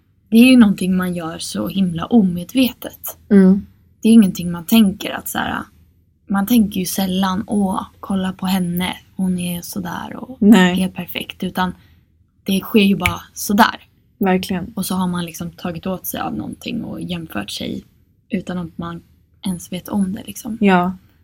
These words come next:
Speaker 1: Det är jättesvårt att komma ifrån. Det måste man ju verkligen jobba med sig själv. Inifrån.
Speaker 2: Aktivt också.
Speaker 1: Ja.
Speaker 2: Alltså, för det blir lite så här, så fort du släpper den tanken, då kommer ju det här andra pocka på, liksom.
Speaker 1: Mm.
Speaker 2: Så man måste ju hela tiden vara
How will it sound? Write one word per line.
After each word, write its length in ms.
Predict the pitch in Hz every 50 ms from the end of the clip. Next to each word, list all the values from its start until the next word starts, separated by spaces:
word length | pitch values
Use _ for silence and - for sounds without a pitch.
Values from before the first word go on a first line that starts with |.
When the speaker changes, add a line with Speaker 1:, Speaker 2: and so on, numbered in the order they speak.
| _ _ _
Speaker 1:
Det 180 | 185 175 202
är 40 | 226 247
jättesvårt 640 | 269 294 - - - 185 - - - 320 247 - -
att 60 | 180
komma 220 | - 190 185 175 170
ifrån. 480 | 160 - - 277 247 - - 175 175
Det 100 | 180 190
måste 320 | 220 240 233 - - - 254
man 160 | 269 277 254
ju 80 | 202 160
verkligen 480 | 160 160 156 - - - - - - - _ _ _ _ _ _ _ _ _ _ _ _ _ _ _ _ _ _
jobba 280 | - 196 185 165 180 175
med 140 | 175 165
sig 140 | - - 202
själv. 420 | - - 226 214 202 185 196 180 170 - _ _ _ _ _ _ _ _ _ _ _ -
Inifrån. 220 | 202 190 185 185 185
Speaker 2:
Aktivt 500 | 185 180 - - 185 - 180 180 180 180
också. 280 | 156 - - 208 202 -
Speaker 1:
Ja. 220 | - 202 202 226 233 -
Speaker 2:
Alltså, 240 | - 190 190 202 185
för 100 | 202 196
det 140 | 196 202 196
blir 240 | 208 220 220 240
lite 300 | 240 240 226 226 - 190
så 140 | 185 - 185
här, 300 | 170 160 170 180 - - -
så 220 | - - - 190
fort 280 | 185 - 226 240 233 -
du 360 | - 185 180 175 175 175 190 - -
släpper 480 | - - - - 240 240 240 - - -
den 200 | 165 156 170 -
tanken, 560 | - - 185 190 190 - - - 87 - -
då 160 | - 180 185
kommer 240 | 185 - 226 220 202
ju 60 | 180
det 60 | 175
här 140 | 170 156 151
andra 320 | - 180 175 175 180 208 196
pocka 260 | - 160 - - 165
på, 300 | - - 262 208 - - -
liksom. 280 | - - - - - 233
Speaker 1:
Mm. 140 | 233 226
Speaker 2:
Så 100 | 226 226
man 140 | 226 180 175
måste 320 | 180 185 185 185 - - 226
ju 60 | 226
hela 160 | 208 175 165
tiden 300 | - 175 - 170 165 165
vara 260 | 170 170 170 165 185